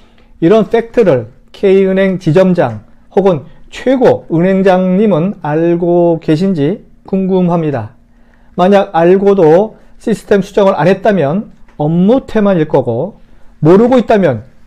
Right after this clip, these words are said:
직무유기일 것입니다. 어쨌든 저의 치명적 실수는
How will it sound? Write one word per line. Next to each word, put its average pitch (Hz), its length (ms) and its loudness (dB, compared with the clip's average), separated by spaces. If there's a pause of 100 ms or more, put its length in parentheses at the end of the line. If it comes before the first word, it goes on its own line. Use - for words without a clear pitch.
(220)
직무유기일 165 840 0
것입니다. 113 540 -6 (480)
어쨌든 196 420 0 (240)
저의 196 320 2
치명적 220 580 0
실수는 151 520 -6